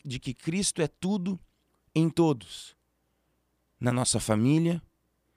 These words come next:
na nossa vizinhança, no nosso trabalho, em especial na igreja do Senhor. Esse lugar que é sagrado, esse lugar de comunhão, esse lugar de unidade. E nos ajuda, Senhor,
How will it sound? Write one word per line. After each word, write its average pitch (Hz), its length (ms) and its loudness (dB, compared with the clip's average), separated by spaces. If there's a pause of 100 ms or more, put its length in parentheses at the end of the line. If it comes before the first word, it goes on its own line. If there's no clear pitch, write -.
(140)
na 120 100 -2
nossa 117 260 0
vizinhança, 110 600 2
no 120 100 -2
nosso 117 280 -2
trabalho, 127 500 2 (320)
em 160 140 -2
especial 175 880 2 (400)
na 151 140 4
igreja 160 500 4
do 156 100 -2
Senhor. 123 520 -2 (840)
Esse 139 240 0
lugar 156 400 2
que - 120 -4
é 156 40 2
sagrado, 147 600 2
esse - 160 -2
lugar 143 280 0
de 151 120 -2
comunhão, 147 680 2 (320)
esse - 240 -2
lugar 151 340 2
de 147 180 -2
unidade. 143 800 2 (1500)
E 135 80 -2
nos 135 320 2
ajuda, 131 420 2
Senhor, 101 460 -4